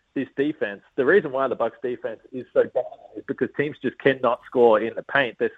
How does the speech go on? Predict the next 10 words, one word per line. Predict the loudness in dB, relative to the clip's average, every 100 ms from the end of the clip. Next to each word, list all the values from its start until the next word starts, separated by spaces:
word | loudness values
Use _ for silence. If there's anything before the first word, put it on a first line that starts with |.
| _ _
averaging | -4 -4 -6 -16 -18 -20 _ -20 -16
in | -8
the | 0
low | 4 4 2
forties | 0 0 0 -6 _ _ _
in | -14
terms | -6 -6 -6
of | -12 -8
shooting | -6 -6
percentage, | -10 -8 -6 -6